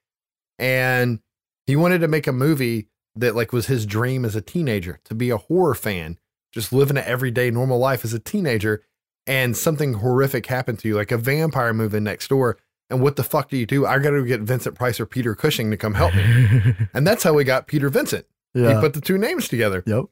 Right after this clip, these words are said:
Speaker 1: And that was me, 'cause I was that weird, got into horror f-, stuff at, like, kindergarten or first grade.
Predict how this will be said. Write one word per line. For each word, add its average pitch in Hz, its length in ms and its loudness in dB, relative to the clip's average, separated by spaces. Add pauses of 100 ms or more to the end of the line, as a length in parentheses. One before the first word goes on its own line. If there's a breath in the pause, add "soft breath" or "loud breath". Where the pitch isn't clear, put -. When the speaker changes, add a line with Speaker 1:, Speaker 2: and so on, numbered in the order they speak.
(380)
Speaker 1:
And 165 160 2
that 226 160 0
was 175 180 0
me, 202 220 0
'cause - 320 -4
I 135 160 2
was 214 300 2
that - 180 -6
weird, 127 540 0
got 120 240 -2
into 151 180 0
horror 135 380 0
f-, - 100 -12 (260)
stuff 107 460 -2
at, 120 180 -4
like, 117 240 -4 (220)
kindergarten 143 420 0
or 110 60 -4
first 117 240 -4
grade. 110 400 -2